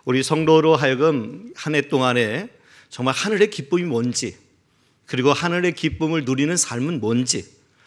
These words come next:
우리의 삶에 하늘의 기쁨이 왜 필요한 것인지, 그래서 매일 주일마다 강단을 통해서 여러분들과 함께 말씀을 나눌 것이고, 또 하나-, 하나님의, 하나님의 그 큰 은혜 안에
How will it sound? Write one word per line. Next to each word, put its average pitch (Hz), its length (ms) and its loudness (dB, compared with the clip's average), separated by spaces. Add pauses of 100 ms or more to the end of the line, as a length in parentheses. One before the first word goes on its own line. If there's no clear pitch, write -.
(160)
우리의 160 240 6
삶에 170 600 2
하늘의 185 360 0
기쁨이 156 420 -2
왜 135 240 2
필요한 185 380 -2
것인지, 110 560 -2 (480)
그래서 131 320 4
매일 135 420 4
주일마다 127 760 0
강단을 123 460 -2
통해서 120 640 -2 (240)
여러분들과 120 400 0
함께 117 300 -4
말씀을 120 440 0
나눌 123 240 0
것이고, 127 600 -2 (240)
또 156 80 4
하나-, 170 320 -2
하나님의, 185 680 -4 (280)
하나님의 190 560 0
그 175 220 -6
큰 208 240 -2
은혜 147 240 4
안에 120 460 -2